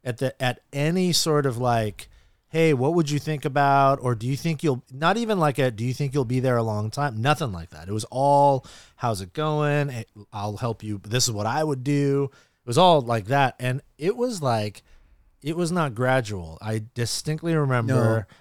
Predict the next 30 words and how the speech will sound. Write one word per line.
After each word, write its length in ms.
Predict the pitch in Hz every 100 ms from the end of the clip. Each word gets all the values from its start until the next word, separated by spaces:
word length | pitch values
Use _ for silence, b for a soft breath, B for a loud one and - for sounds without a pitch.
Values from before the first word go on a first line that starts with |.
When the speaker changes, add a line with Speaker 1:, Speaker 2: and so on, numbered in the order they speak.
| b
Speaker 1:
I 140 | 113 143
went 500 | 147 143 143 143 -
to 140 | 110 101
another 320 | 101 131 160
lunch 280 | 147 143 -
with 120 | 110
Steve 420 | - 131 131 127 -
at 220 | 104 98
Moe's. 580 | 104 113 127 139 147 131
It 60 |
was 140 | 98 95
Moe's 280 | 113 139 156
at 80 |
the 80 | 151
time. 400 | 135 131 123 123
I 140 | 101 113
had 200 | 101 -
questions 580 | - 139 143 - 151 123
about 260 | 107 104
staffing. 760 | - - - 113 110 - - - _ _ _ _ -
I 60 |
was 120 | 120
asking 440 | 123 135 135 143 135
about, 260 | 117 113
we 80 | 107
were, 120 | 113 110
like, 160 | 104
transitioning 560 | - 117 107 123 135 117
some 120 | 101
staff. 480 | - 104 87 85 -